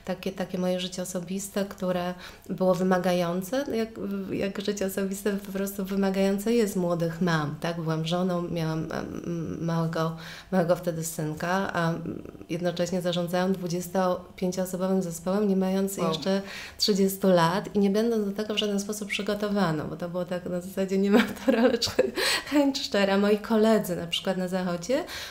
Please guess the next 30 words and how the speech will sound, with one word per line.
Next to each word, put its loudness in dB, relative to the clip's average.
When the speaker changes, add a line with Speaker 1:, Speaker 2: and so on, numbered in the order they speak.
Speaker 1:
na 4
podobnych 2
stanowiskach -2
byli 0
co 2
najmniej 4
dziesięć -2
lat 0
starsi, -4
tak? 0
Speaker 2:
Mhm. 2
Speaker 1:
Ale 2
u 0
nas 2
po -14
prostu -4
nawet 0
nie 4
było 4
takiego, -4
nie -4
było -4
z -10
kogo -2
rekrutować, -6
stąd -6
tacy -8
młodzi -2
ludzie -4
wtedy, -8